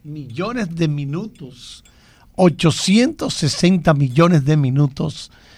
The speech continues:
de visualización, un incremento de un diecisiete por ciento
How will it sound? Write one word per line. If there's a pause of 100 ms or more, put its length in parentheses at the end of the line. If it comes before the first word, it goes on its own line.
(320)
de
visualización,
un
incremento
de
un (360)
diecisiete
por
ciento